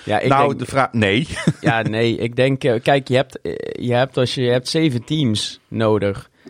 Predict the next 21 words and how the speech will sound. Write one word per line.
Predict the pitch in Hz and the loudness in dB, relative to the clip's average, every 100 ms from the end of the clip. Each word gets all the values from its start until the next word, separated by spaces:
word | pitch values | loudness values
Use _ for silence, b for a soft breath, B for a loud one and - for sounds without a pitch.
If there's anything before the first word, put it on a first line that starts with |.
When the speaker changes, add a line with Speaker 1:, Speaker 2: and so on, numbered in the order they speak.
| - | -6
Speaker 1:
Nou, | 117 | -4
dat | 120 | -2
zijn | 123 120 | -2 -2
de | 113 | 0
vier | 143 | -2
divisiewinnaars. | 120 110 143 151 139 147 147 185 - | -2 -2 -2 0 0 0 0 -4 -6
Nou, | 92 | -4
dat | 107 - | -4 -4
gaan | 107 | -4
de | 107 | -4
Jets | 101 117 120 | 0 -2 -2
niet | 113 107 | -4 -4
worden. | 104 139 101 98 | 0 0 2 0
Dan | 104 | -2
heb | 113 120 | -4 -4
je | |
drie | 110 135 113 | -4 -2 2
wildcards. | 123 143 - 101 101 - | 2 2 0 -2 -2 -4
Die | 110 | -6
staan | 127 | -2
nu | 113 | -2